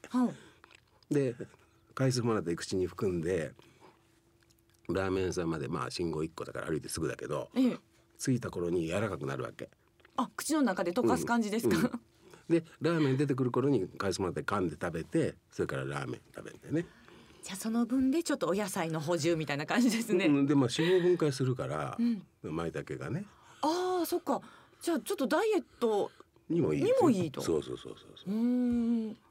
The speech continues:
Speaker 1: やっぱその辺も考えつつ食事しないとダメですね。
Speaker 2: うん。だからね、いつも私のカバンの中、まあ、ビオネと海藻もらったりと舞茸入ってるでしょ。
Speaker 1: はい。
Speaker 2: ね、だから肉とか脂身を食べるときは、舞茸食べて、
Speaker 1: え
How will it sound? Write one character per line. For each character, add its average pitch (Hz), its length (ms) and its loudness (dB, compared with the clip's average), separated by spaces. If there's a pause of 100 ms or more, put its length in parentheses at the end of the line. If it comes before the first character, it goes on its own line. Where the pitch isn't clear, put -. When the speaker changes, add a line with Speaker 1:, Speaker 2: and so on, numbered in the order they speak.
(520)
Speaker 1:
や - 60 -20
っ - 20 -20
ぱ - 80 -18
そ - 120 -6
の 233 80 0
辺 220 220 -4
も 185 80 -8
考 233 140 -6 (160)
え 277 120 -2
つ - 140 -12
つ 226 240 -4
食 214 260 -4
事 - 80 -6
し - 100 -4
な 220 100 0
い - 20 -6
と 185 80 -6
ダ 196 100 -4
メ 247 100 0
で 220 80 -2
す 175 160 -6
ね。 226 180 0
Speaker 2:
う - 80 4
ん。 98 80 4
だ 110 80 4
か 107 40 4
ら 92 60 4
ね、 92 300 4
い 92 40 0
つ 92 60 -2
も 90 120 0
私 80 140 -2
の 82 80 -2
カ 78 140 -4
バ 80 80 -2
ン 78 80 -2
の 69 80 -4
中、 85 180 -4
ま 80 140 -2
あ、 - 20 -4
ビ 80 180 -2
オ 73 120 0
ネ 65 160 -4
と 69 400 -2
海 82 160 -2
藻 78 140 -6
も 76 100 -6
ら 73 60 -6
っ 71 40 -10
た - 80 -6
り 65 60 -4
と - 80 -8
舞 71 160 -2
茸 67 180 -10
入 73 80 -8
っ 71 40 -6
て 85 100 -8
る 65 60 -4
で - 60 -10
し - 60 -6
ょ。 151 200 -4
Speaker 1:
は 190 200 -4
い。 143 100 -8 (200)
Speaker 2:
ね、 135 100 -2
だ 104 40 -2
か 95 60 -2
ら 90 80 0
肉 110 220 0
と 98 100 -2
か 90 100 -2
脂 95 200 0
身 95 80 0
を 85 60 -2
食 90 220 -4
べ 110 80 -2
る 104 120 -2
と 110 140 -4
き - 140 -2
は、 165 260 2 (1200)
舞 76 200 -6
茸 - 240 -10
食 - 120 -10
べ - 100 -10
て、 - 260 -14
Speaker 1:
え 170 60 -4